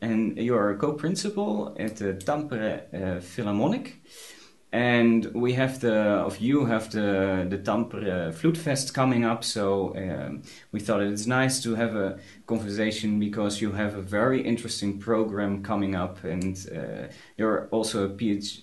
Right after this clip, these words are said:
P-, P H D student with a very interesting topic. So, um, that's wha-, what we are going to talk about.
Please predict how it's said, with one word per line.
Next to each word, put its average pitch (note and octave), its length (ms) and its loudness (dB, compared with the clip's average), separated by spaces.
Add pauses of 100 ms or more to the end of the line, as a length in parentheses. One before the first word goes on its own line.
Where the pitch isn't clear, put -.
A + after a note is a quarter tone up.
P-, - 280 -4 (100)
P A#2 140 -2
H G2+ 240 -6
D A#2+ 200 -2
student A#2+ 1000 -2
with G2+ 220 -8
a G2 40 -8
very G#2 460 0
interesting F#2+ 480 -6
topic. - 380 -8
So, C#2 420 -6 (520)
um, F#2 540 -6 (400)
that's G#2+ 240 -4
wha-, F2+ 280 -2
what F#2+ 200 -4
we G#2 80 0
are F#2+ 160 2
going A2+ 220 4
to A2 120 -2
talk F3+ 280 0
about. - 380 -6